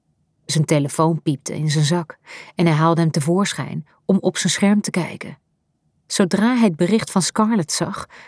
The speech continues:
verscheen er een glimlach om zijn lippen. "Ik kan niet wachten om je zaterdagavond te zien." Hij grijnsde,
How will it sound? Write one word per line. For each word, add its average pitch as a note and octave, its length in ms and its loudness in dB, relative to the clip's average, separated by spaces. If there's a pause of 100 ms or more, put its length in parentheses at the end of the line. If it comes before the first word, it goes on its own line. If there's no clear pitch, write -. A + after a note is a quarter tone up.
(220)
verscheen G#3 480 4
er G3+ 80 4
een F#3 100 4
glimlach A3 400 2
om G#3 120 6
zijn F#3 160 4
lippen. E3 360 -4 (1000)
"Ik - 120 -4
kan D#3+ 160 0
niet D3 140 0
wachten D#3+ 380 -2
om D3 120 0
je D#3+ 80 2
zaterdagavond E3 840 0
te F3+ 80 -2
zien." G#3+ 340 0 (840)
Hij D3+ 180 0
grijnsde, D#3 600 -2